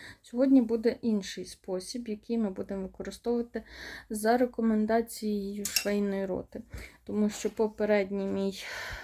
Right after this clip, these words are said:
майстер-клас їм не зайшов. Е, був забракований <laughs> коментарями. Вчора в мене був, е, трошки перекос, що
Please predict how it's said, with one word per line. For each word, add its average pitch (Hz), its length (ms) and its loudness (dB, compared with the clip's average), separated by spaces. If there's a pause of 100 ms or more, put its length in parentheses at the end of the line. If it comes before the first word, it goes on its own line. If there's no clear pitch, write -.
майстер-клас 214 800 -4
їм 208 140 2
не 196 160 0
зайшов. 190 440 -8 (720)
Е, 180 220 -8
був 208 280 0
забракований 196 840 0 (140)
<laughs> - 160 -18
коментарями. 220 720 4
Вчора 214 460 -2
в 202 40 0
мене 202 260 -2
був, 196 240 -6 (880)
е, - 40 -16 (300)
трошки 208 560 2 (1600)
перекос, 202 760 -4 (580)
що - 500 -8